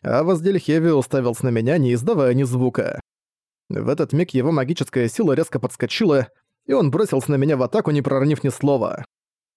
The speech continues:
Отбив его яростный взмах ладонью, я сам протянул к нему пальцы правой руки.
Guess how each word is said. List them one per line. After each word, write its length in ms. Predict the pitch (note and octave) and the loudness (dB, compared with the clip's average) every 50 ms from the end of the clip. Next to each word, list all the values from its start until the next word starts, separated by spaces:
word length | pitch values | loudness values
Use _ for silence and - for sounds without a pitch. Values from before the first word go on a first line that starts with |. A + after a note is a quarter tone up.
| _ _ _ - | _ _ _ -4
Отбив 380 | - A#2+ A2+ C3 D3 D#3+ - | -4 -4 0 0 0 0 0
его 220 | - D3+ B2+ B2 B2 | 0 0 2 2 2
яростный 360 | C3 D#3+ D#3 C3 - C3+ B2+ | 2 2 2 0 0 -2 -2
взмах 260 | A2+ A#2+ C#3 D3 - | -2 -2 -2 -2 0
ладонью, 600 | B2+ B2 A#2 C3 F#3+ F#3 D#3 D3 D3 C#3+ C#3 A#2 - _ _ _ - | 0 0 2 2 2 2 4 4 4 2 2 0 -4 _ _ _ -8
я 200 | F#3 E3+ G3 F#3+ | -2 -2 0 0
сам 280 | - - G3+ G3+ F3+ D#3 | 0 0 0 0 2 0
протянул 360 | D#3+ C3 - D3+ F3+ E3+ C#3+ | 0 -2 -2 0 0 0 0
к 60 | - | 0
нему 220 | C#3 C#3 F3 F3 C3 | 0 0 0 0 0
пальцы 320 | - F#3 E3+ C#3+ - C#3+ | 0 -2 -2 0 -2 -2
правой 300 | B2 D3 D3+ C#3 C3+ C3 | -2 0 0 2 2 2
руки. 420 | C3 B2 - - C#3 B2+ A2 - | 0 0 0 0 0 0 0 -4